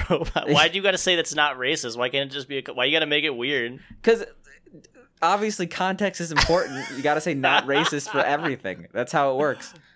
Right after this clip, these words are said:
Speaker 1: It's not, it's only r-, racist if you mention something.
Speaker 2: Oh, Dana, my white friend, not racist.
Speaker 1: I got new glasses.
Speaker 2: Yeah, that's cool.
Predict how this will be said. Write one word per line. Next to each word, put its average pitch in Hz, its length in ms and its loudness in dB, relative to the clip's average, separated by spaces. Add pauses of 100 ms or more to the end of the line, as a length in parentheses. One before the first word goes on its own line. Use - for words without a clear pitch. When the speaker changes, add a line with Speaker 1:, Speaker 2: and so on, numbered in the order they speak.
(520)
Speaker 1:
It's 165 180 -4
not, 170 260 0
it's 175 200 -6
only 196 180 0
r-, 143 220 -8
racist 143 600 -4
if 117 100 -10
you 120 120 -10
mention 143 400 -4
something. 95 560 -12 (340)
Speaker 2:
Oh, 139 440 4 (120)
Dana, 156 340 2
my 127 120 0
white 135 240 2
friend, 104 240 -4
not 110 200 -4
racist. 92 480 -10 (1080)
Speaker 1:
I 175 80 2
got 247 140 0
new 139 140 -4
glasses. 107 580 -6 (180)
Speaker 2:
Yeah, 143 160 0
that's 156 160 -4
cool. 117 260 -4